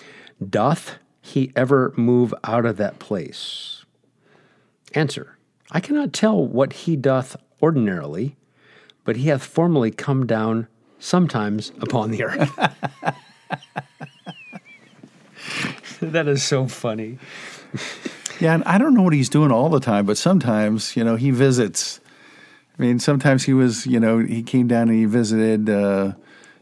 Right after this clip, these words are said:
Speaker 2: in, in different times and places, but he doesn't visit anymore.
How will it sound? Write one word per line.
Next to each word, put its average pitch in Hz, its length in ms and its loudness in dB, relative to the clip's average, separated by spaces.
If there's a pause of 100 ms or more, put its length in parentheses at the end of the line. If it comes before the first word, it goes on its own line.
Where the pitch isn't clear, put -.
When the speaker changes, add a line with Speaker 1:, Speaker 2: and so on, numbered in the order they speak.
(140)
Speaker 2:
in, 98 140 -2
in 110 240 -4
different 107 280 0
times 113 380 -2
and 98 120 -2
places, 104 600 -4 (120)
but 117 140 0
he 139 80 4
doesn't 151 300 4
visit 147 260 2
anymore. 135 480 2